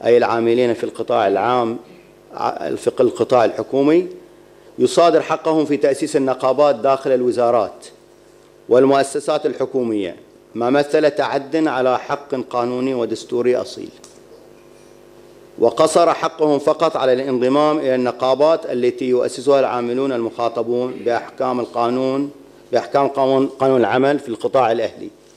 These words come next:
والعاملون المخاطبون بأحكام القانون البحري، وبذلك يخالف المادة عشرة من قانون النقابات. ماذا تقول المادة عشرة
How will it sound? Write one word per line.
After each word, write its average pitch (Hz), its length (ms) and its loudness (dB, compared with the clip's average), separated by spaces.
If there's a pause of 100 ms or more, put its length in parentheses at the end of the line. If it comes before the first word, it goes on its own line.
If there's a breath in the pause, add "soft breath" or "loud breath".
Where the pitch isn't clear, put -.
(680 soft breath)
والعاملون 131 800 2
المخاطبون 131 720 0
بأحكام 131 440 0
القانون 127 500 0
البحري، 104 500 -2 (520)
وبذلك 135 560 4
يخالف 135 400 0
المادة 123 420 -2
عشرة 131 580 0
من 123 280 -4
قانون 117 360 -2
النقابات. 101 560 -4 (1500 loud breath)
ماذا 151 220 6
تقول 151 280 2
المادة 127 420 0
عشرة 90 360 -8